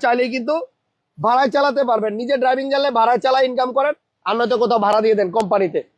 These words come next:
গাড়িটা ভিতরে এই বিস্কিট কালার এবং এটার মডেল হচ্ছে দুই হাজার পাঁচ। আজকে বাড়ির শোরুম থেকে অনেক কম দামে এই গাড়িগুলো আপনারা কিনতে পারবেন। ভিডিওতে আমি প্রত্যেকটা গাড়ির দামই বলে দিব।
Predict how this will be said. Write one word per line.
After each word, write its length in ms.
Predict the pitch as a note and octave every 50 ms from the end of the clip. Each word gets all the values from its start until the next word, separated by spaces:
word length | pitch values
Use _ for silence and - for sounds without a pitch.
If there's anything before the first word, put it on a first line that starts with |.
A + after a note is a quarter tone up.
| _ _ _ _ - E3+
গাড়িটা 260 | G#3+ A#3 B3 A#3 C#4 C4
ভিতরে 320 | G#3+ A#3+ G3+ C4 C#4 C#4+ C#4
এই 60 | C4+ A#3+
বিস্কিট 300 | A#3+ F#3+ - - B3 - -
কালার 220 | A3 G3 E3+ C#3+ - - _ _ _ _ _ -
এবং 160 | F#3 G3 A3+ A#3 A#3+
এটার 180 | A#3+ B3 B3+ A#3 A#3
মডেল 180 | A#3+ B3+ C4 C#4
হচ্ছে 180 | C4 - C#4+ C#4
দুই 160 | B3+ B3 A#3+ A#3
হাজার 180 | A#3 A#3 A#3+ G#3+ D3+ -
পাঁচ। 220 | C4+ B3+ A#3+ - - - - _ _ _ _ _ _
আজকে 340 | G3 A3 A#3+ - - D4 C#4+ D#4 E4 - _ _ _ _ _ _ _ -
বাড়ির 240 | G3 A3+ A#3+ A3+ -
শোরুম 240 | - B3+ C4 C#4+ D4 C#4+ G#3
থেকে 160 | C#4+ C4+ B3+ D4 C#4 C4+
অনেক 160 | C#4+ D4+ D4+ - - F4
কম 100 | D4 C#4 C#4
দামে 160 | C#4 C#4 C4+ C4+ C4
এই 60 | B3+
গাড়িগুলো 320 | A#3+ A#3 A3+ A3+ A3 A3+ A3+
আপনারা 220 | G#3 F#3 A#3 A3 -
কিনতে 180 | A#3 A3 G#3 A3+
পারবেন। 260 | G#3+ G#3 G#3 A#3+ C4 - - _ _ _ _ _ _ _
ভিডিওতে 480 | - D#3+ A#3 A3+ B3+ C4 C#4 C4+ C#4+ D4 D4+ D4 C4+ A#3
আমি 160 | A#3 B3+ C#4 D4+ - - _ _ _ _ _ _
প্রত্যেকটা 360 | A#3+ B3 - - C4+ A#3+ C4+ C#4
গাড়ির 240 | C4 C4 B3+ C4 A#3
দামই 260 | B3 A#3 A#3 A#3+ B3
বলে 220 | A#3 B3 B3 B3+
দিব। 160 | A3+ B3 A#3+